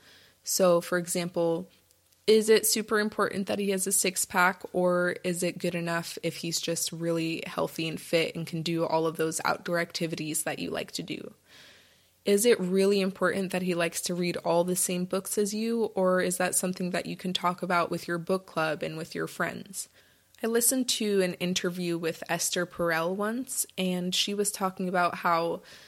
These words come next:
we used to depend on an entire tribe to fulfill our needs. So we had our girlfriends, we had our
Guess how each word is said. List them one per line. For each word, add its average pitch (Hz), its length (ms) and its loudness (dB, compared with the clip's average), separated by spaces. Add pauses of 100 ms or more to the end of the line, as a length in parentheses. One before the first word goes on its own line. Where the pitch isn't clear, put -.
(260)
we 185 100 -2
used 185 440 -2
to 196 100 0
depend 180 480 -2
on 170 180 -2
an 170 80 -6
entire 170 520 2
tribe 165 640 -2 (200)
to - 120 -2
fulfill 165 420 0
our 156 120 -2
needs. 175 380 -8
So 165 280 -2
we - 120 -8
had 170 180 -4
our - 100 -4
girlfriends, 180 840 0
we 175 120 -4
had 156 380 -2 (560)
our 156 340 0